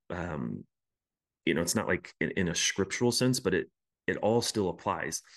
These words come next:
And the, the ted Talk is called Why Ordinary People Need to Understand Power. And the speaker, his name's Eric Liu. He said that power has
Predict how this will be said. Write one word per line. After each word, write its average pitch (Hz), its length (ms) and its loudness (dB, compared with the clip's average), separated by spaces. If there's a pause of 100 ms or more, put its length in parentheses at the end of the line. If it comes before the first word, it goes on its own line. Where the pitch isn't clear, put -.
(300)
And 95 320 4
the, 87 200 4
the 107 100 2
ted 113 200 0
Talk 110 200 -2
is - 80 -4
called 87 260 -2
Why 98 280 0
Ordinary 107 560 0
People 87 500 -4 (380)
Need 101 240 2
to - 140 -2
Understand 87 720 -2
Power. - 500 -2 (520)
And 90 400 4
the 87 60 4
speaker, 123 300 4
his 90 80 2
name's 92 180 2
Eric 95 300 0
Liu. 90 280 2 (880)
He 120 120 2
said 143 180 4
that 123 160 0
power 143 380 0
has 104 460 -4